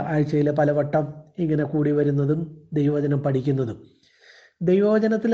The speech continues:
നമ്മൾ ദൈവത്തെ സേവിക്കുന്നത് ദൈവത്തിൻ്റെതായ വിധത്തിൽ വേണം എന്നുള്ള വിഷയത്തെക്കുറിച്ച് നമ്മൾ അതിൻ്റെ പല, ആ, വ്യക്തിപരമായ എടുക്കേണ്ട നിലപാടുകളെക്കുറിച്ച് പറയുകയായിരുന്നു. കഴിഞ്ഞ ആഴ്ച നമ്മൾ ചിന്തിച്ചത്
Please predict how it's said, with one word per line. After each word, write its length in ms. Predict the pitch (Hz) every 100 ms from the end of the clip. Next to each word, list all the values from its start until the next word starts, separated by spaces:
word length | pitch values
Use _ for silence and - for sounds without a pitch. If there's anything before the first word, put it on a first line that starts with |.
| 220
നമ്മൾ 260 | 214 202 214 214 - - _ _ _
ദൈവത്തെ 520 | 202 175 170 190 185 202
സേവിക്കുന്നത് 640 | 202 202 202 202 196 196 208
ദൈവത്തിൻ്റെതായ 760 | 185 180 165 190 196 190 190 196
വിധത്തിൽ 400 | 190 180 180 196
വേണം 320 | 190 180 190 -
എന്നുള്ള 320 | 180 170 180 180
വിഷയത്തെക്കുറിച്ച് 800 | 175 180 170 180 180 175 180 180 180 - - _ _ -
നമ്മൾ 220 | 175 170
അതിൻ്റെ 320 | 170 165 170 170
പല, 240 | 175 165 180 180 - - _ _ _
ആ, 140 | 196 160 160
വ്യക്തിപരമായ 880 | 156 165 165 185 190 185 185 190 190 196 202 - - _ _ -
എടുക്കേണ്ട 420 | 170 170 185 180
നിലപാടുകളെക്കുറിച്ച് 960 | 180 175 175 180 180 180 180 180 170 190
പറയുകയായിരുന്നു. 760 | 185 170 170 175 151 139 113 - _ _ _ _ _ -
കഴിഞ്ഞ 240 | 180 190 196
ആഴ്ച 240 | 185 185 208
നമ്മൾ 260 | 190 185 190
ചിന്തിച്ചത് 540 | 185 175 185 196 185